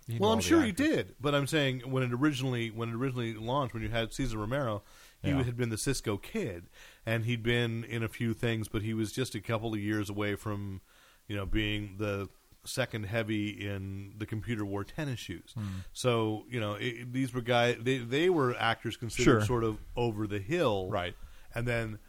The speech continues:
Speaker 2: that show gave them new life, you know, so in their career, 'cause definitely Burgess Meredith and, and Cesar Romero had something, Burgess Meredith big again, you know.
Speaker 1: Yeah.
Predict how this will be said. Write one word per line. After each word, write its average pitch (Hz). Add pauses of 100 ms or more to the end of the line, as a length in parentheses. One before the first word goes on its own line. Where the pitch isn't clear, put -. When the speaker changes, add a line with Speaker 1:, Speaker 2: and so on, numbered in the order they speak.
(200)
Speaker 2:
that 113
show 123
gave 107
them 101
new 98
life, 120 (380)
you 110
know, 101
so 98
in 104
their 107
career, 98
'cause 110
definitely 113
Burgess 98
Meredith 110
and, 95 (440)
and 101
Cesar 104
Romero 101
had 92
something, 113
Burgess 113
Meredith 101
big 104
again, 98
you 90
know. 87
Speaker 1:
Yeah. 87